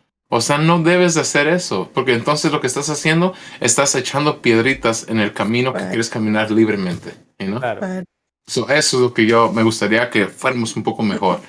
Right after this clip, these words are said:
Speaker 1: you know? A, hablar con tus personas queridas y las que no conozcas, también hacer amigos de ellos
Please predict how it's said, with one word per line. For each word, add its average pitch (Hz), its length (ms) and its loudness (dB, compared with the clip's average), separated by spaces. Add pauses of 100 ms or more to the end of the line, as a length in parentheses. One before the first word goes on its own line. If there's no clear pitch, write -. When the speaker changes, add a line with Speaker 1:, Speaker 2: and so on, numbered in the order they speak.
(520)
Speaker 1:
you 104 80 -2
know? 110 260 -4 (200)
A, 107 300 2 (100)
hablar 110 560 2 (360)
con 113 380 0
tus 117 280 0
personas 120 500 -2
queridas 123 460 0
y 120 100 -2
las 107 180 0
que 107 120 -2
no 117 200 0
conozcas, 135 640 -2
también 107 500 0
hacer 120 240 0
amigos 113 440 0
de 101 160 2
ellos 131 300 0